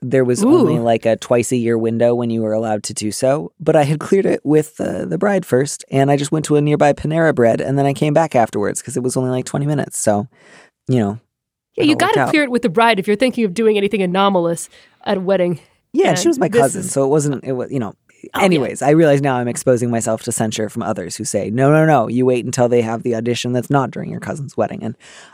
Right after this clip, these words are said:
Speaker 1: I will, you know, i-, if someone wants to chasten me for that, I will accept it. I, I should potentially have, have reconsidered. But what's done is done, and I already went on Jeopardy and lost real bad, so I've already been punished.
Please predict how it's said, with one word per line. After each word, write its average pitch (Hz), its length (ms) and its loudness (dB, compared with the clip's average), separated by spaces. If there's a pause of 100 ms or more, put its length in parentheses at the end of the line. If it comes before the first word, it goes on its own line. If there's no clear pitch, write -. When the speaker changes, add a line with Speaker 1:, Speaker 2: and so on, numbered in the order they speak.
Speaker 1:
I 139 140 2
will, 147 340 4 (180)
you 135 100 2
know, 110 240 0
i-, - 40 -6
if 123 200 -2
someone 135 260 2
wants 131 160 2
to 139 80 -4
chasten 143 320 2
me 139 80 2
for 127 140 -2
that, 123 220 4
I 120 60 2
will 117 120 4
accept 117 300 -2
it. - 120 -10 (120)
I, - 180 -10
I 127 80 -8
should 117 180 -4 (160)
potentially 110 580 -6 (360)
have, 117 240 0
have 117 240 -6
reconsidered. 113 520 -2
But 131 100 -2
what's 143 200 0
done 151 180 2
is 185 140 2
done, 170 400 2
and - 340 0
I 127 240 0
already 127 240 4
went 127 160 2
on 123 80 2
Jeopardy - 320 -2
and 117 140 2
lost 107 240 0
real 107 100 2
bad, 95 240 -2
so 92 260 -2 (720)
I've 117 220 -2
already 117 160 4
been 110 160 0
punished. - 460 -8